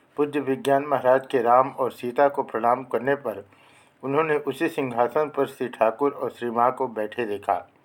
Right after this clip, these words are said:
यह दर्शन स्पष्ट था।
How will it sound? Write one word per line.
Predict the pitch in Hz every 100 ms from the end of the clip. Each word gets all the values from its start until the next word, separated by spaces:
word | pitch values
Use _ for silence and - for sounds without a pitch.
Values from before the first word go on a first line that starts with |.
| _ _ _ _ - _ _ -
यह | 151
दर्शन | 151 139 135 156 143
स्पष्ट | - 143 - -
था। | 104 98 85